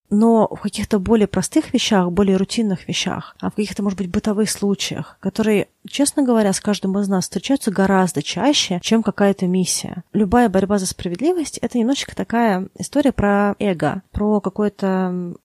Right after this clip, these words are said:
ощущение того, что к нам относятся не так, как мы хотели бы. Но это отнимает огромное количество энергии, и чем больше мы вкладываемся, тем больше оно отнимает. Я вот помню, что мои друзья рассказывали такую историю. Они съезжали с квартиры, и им риэлтор не хотел возвращать депозит,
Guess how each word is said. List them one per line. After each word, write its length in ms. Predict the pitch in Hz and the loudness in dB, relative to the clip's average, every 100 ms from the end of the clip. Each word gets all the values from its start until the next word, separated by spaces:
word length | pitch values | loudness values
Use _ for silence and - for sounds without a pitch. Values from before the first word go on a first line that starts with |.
| _ | _
ощущение 600 | - - 202 - 311 285 | -6 -2 0 2 4 4
того, 240 | 214 180 233 | 2 0 0
что 160 | - | -2
к 80 | 202 | -4
нам 220 | 208 208 | -2 0
относятся 320 | 185 202 - 180 | 0 -2 -2 -6
не 260 | 175 185 | -4 -2
так, 160 | 190 285 | -2 -2
как 140 | - | -2
мы 80 | 196 | -2
хотели 460 | - 190 214 180 156 | -2 -2 0 2 0
бы. 180 | - - _ - | -4 -10 _ 0
Но 120 | 214 | 2
это 140 | 240 | 4
отнимает 360 | 226 226 226 220 | 4 4 4 2
огромное 360 | 196 233 208 | 0 2 2
количество 380 | 185 190 - - | 0 -2 -4 -4
энергии, 560 | 175 262 320 247 202 190 - | -2 0 0 0 0 -2 -4
и 320 | 202 214 220 | -2 0 -2
чем 200 | - 202 | -4 -2
больше 260 | 202 226 - | 0 -2 -2
мы 80 | 190 | -4
вкладываемся, 400 | - 294 285 - | -2 -2 -2 -2
тем 120 | 196 | -2
больше 200 | 220 - | -2 -2
оно 80 | 196 | -4
отнимает. 380 | 185 196 190 180 - | 0 0 0 -2 -4
Я 100 | 226 | -4
вот 80 | - | 0
помню, 260 | 240 233 | 2 2
что 360 | - - 214 - - | 0 0 -2 -2 -2
мои 180 | 208 | -2
друзья 340 | 202 208 190 294 | 0 -2 2 2
рассказывали 400 | 269 - 214 - | 2 0 -4 -4
такую 200 | - 180 | -6 -6
историю. 500 | - 277 320 233 220 _ _ - | -2 0 2 0 -2 _ _ -4
Они 220 | 208 233 | 0 0
съезжали 500 | - 202 185 208 196 | 0 0 2 2 2
с 80 | - | -2
квартиры, 800 | - 185 - 330 285 214 208 - | -6 -4 0 2 2 2 0 -6
и 340 | - 226 262 247 | -2 2 2 0
им 180 | - 220 | 0 2
риэлтор 340 | 233 302 262 | 2 2 2
не 80 | 214 | 0
хотел 280 | 196 202 262 | 0 0 0
возвращать 320 | 220 202 220 | 0 0 -2
депозит, 600 | 190 - 185 - - - | -4 -2 -4 -4 -14 -18